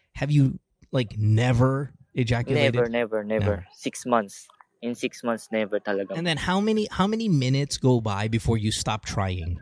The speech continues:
Speaker 1: Gets mo? Like, halimbawa,
Speaker 2: Mm.
Speaker 1: magsa-sex kayo, tapos, you know, you're gonna say, "Ah,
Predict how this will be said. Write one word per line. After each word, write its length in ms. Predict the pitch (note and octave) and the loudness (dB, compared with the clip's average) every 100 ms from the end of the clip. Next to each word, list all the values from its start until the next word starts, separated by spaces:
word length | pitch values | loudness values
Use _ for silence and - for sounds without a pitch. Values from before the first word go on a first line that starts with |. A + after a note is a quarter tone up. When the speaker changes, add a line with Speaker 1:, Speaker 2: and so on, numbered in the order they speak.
| - _ _ _ - - _ _ - | -12 _ _ _ -20 -20 _ _ -2
Speaker 1:
Gets 180 | D3+ C3+ | 2 4
mo? 240 | A2+ - _ _ - _ - _ - - - - _ _ - | 4 0 _ _ -20 _ -20 _ -20 -20 -20 -20 _ _ -4
Like, 140 | C#3 B2+ | -2 2
halimbawa, 260 | D#3+ D3 | 2 2
Speaker 2:
Mm. 80 | A2+ | 0
Speaker 1:
magsa-sex 360 | A2 G2+ G#2 - | 0 0 0 0
kayo, 160 | A2 G#2 | 0 0
tapos, 240 | G#2+ - - | 0 -4 2
you 100 | C3+ | 4
know, 60 | C3+ | 4
you're 140 | B2 | 2
gonna 100 | A#2+ A2+ | 2 2
say, 120 | |
"Ah, 80 | C3 | -2